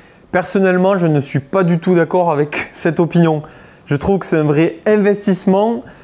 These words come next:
car un vélo abîmé, ben, on va perdre facilement plusieurs centaines d'euros à la revente. Donc une fois qu'on a fait le calcul,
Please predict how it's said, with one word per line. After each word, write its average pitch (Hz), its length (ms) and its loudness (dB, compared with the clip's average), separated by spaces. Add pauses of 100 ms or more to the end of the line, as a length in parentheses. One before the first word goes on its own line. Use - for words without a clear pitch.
(160)
car 143 200 0
un 151 120 0
vélo 156 340 2
abîmé, 160 640 2
ben, 127 360 2
on 127 80 0
va 127 160 0
perdre 139 260 0
facilement 175 960 -2
plusieurs 143 340 -2
centaines 165 440 -2
d'euros 151 420 2
à 156 80 0
la 151 80 2
revente. 143 380 -2 (520)
Donc 131 220 -2
une 135 140 0
fois 202 160 -2
qu'on 202 160 0
a 185 80 0
fait 185 100 -2
le 180 60 -2
calcul, 190 500 -2